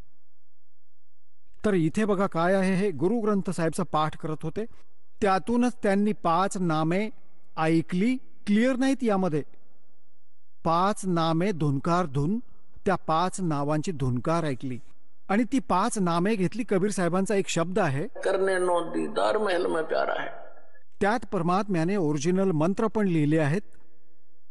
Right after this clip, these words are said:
Speaker 1: आणि मग ते नकली पण लिहिले आहेत.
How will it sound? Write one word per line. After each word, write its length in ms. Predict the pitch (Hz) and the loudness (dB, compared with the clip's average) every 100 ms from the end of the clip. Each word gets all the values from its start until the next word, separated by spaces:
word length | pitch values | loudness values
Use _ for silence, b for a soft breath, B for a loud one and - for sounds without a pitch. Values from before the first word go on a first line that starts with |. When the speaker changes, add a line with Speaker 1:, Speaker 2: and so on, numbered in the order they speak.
| - - - - - - - - | -8 -8 -8 -8 -8 -8 -8 -2
Speaker 1:
आणि 140 | 170 | 2
मग 160 | 165 160 - 175 | 4 2 0 0
ते 160 | 165 - - 151 | 0 -2 -4 0
नकली 480 | 160 160 - 175 | 2 2 2 0
पण 180 | 180 160 | 0 2
लिहिले 280 | 143 147 160 | 4 4 4
आहेत. 220 | 156 160 | 2 0